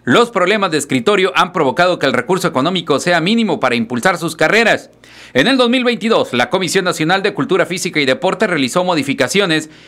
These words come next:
en el tabulador de becas, donde el monto mínimo es de mil setecientos pesos mensuales y el máximo es de setenta y cinco mil. Cifras que se ajustan dependiendo del rendimiento de cada atleta. La reducción en algunos casos de hasta el ochenta por ciento de la beca orilló a que los deportistas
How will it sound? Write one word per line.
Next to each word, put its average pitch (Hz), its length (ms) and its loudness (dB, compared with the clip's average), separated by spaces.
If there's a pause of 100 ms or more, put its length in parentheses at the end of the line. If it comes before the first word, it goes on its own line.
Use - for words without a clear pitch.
en 220 160 2
el 247 160 0
tabulador 233 480 2
de 214 120 2
becas, 233 340 2
donde 160 240 0
el 151 80 0
monto 202 320 0
mínimo 226 500 0
es 180 220 0
de 170 180 0
mil 254 300 2
setecientos 226 600 -2
pesos 170 300 -2
mensuales 202 640 0 (300)
y 113 140 0
el 123 100 2
máximo 185 440 0
es 196 120 -2
de 196 100 0
setenta 156 560 -2
y 151 80 0
cinco 156 1040 2
mil. 247 460 0 (360)
Cifras 196 500 0
que 127 100 -4
se 120 120 -4
ajustan 175 360 0
dependiendo 147 540 -2
del 127 600 -2
rendimiento 143 540 -2
de 107 140 -4
cada 143 220 0
atleta. 190 500 -2 (400)
La 107 100 0
reducción 170 460 0
en 160 100 -2
algunos 143 380 -2
casos 185 360 0
de 165 120 0
hasta 135 200 -2
el 127 80 -2
ochenta 135 380 -2
por 120 140 -6
ciento 160 260 -4
de 123 60 0
la 120 80 0
beca 185 240 -2
orilló 151 260 0
a 165 60 -4
que 185 80 -4
los 165 100 -2
deportistas 139 720 -2